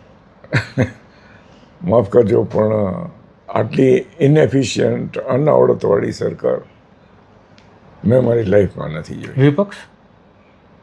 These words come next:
Speaker 1: સરકાર અને વિપક્ષે હવે Same is the case. અમારી કચ્છીમાં એક કહેવત છે કે "કાકો ડેઠે કુટુંબ ડેઠો."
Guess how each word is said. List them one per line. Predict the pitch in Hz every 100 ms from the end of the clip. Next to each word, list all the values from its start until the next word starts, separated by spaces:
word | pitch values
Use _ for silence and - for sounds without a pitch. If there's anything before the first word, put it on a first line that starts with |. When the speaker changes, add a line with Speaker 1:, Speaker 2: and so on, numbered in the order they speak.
| _ _ -
Speaker 1:
સરકાર | - 135 139 139 110 87 - - _ _ -
અને | 123
વિપક્ષે | 131 143 151 147 - 139 -
હવે | - - - 196 - - _ _ - - - - _
Same | - 151 151 147
is | 123
the | 120 127
case. | 117 104 95 - _ _ _ _ _ _ _ _ _ _ _ - - -
અમારી | - 117 104 110 - 127 110 117 -
કચ્છીમાં | - 131 139 135 131
એક | -
કહેવત | 135 127 139
છે | - - - - _ _ _ _ _ _ _ _ _ _ - - - - - - - - - - - -
કે | 104
"કાકો | - 113 - 123
ડેઠે | 127 107 120
કુટુંબ | 110 123 110 107
ડેઠો." | - - 107